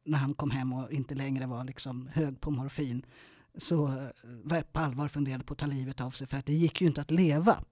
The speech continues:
Eh, och det här är ju liksom, jaha. Ja, men det är där det sitter liksom så här.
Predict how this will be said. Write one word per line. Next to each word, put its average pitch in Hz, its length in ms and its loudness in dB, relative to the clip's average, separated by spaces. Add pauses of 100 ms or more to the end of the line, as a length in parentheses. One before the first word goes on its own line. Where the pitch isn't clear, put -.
(1300)
Eh, 151 420 10 (1200)
och 180 120 4
det 180 80 10
här 185 220 10
är 208 60 8
ju 190 80 6
liksom, 170 280 -2
jaha. 202 500 4 (720)
Ja, 180 100 8
men 202 120 12
det 202 80 12
är 185 60 12
där 196 300 8
det 190 140 4
sitter 220 400 -2
liksom 139 260 -6
så - 60 -4
här. 101 100 -8